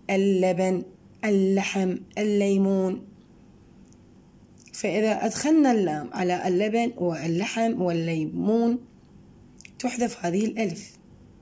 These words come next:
للبن، للحم، للليمون، والأصل اللبن واللحم. لكن عندما دخلت، عرفت هذه الأسماء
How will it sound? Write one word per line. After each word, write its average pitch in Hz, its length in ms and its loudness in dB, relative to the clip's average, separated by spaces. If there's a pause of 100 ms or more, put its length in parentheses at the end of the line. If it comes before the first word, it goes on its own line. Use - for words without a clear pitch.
(480)
للبن، 185 680 0 (220)
للحم، 185 720 -2 (240)
للليمون، 185 720 0 (560)
والأصل 202 840 -2 (540)
اللبن 208 1200 0 (100)
واللحم. 202 1300 -2 (720)
لكن 196 440 0 (480)
عندما 190 500 0
دخلت، 175 680 -4 (1800)
عرفت 220 540 -2
هذه 208 180 2
الأسماء 196 580 -4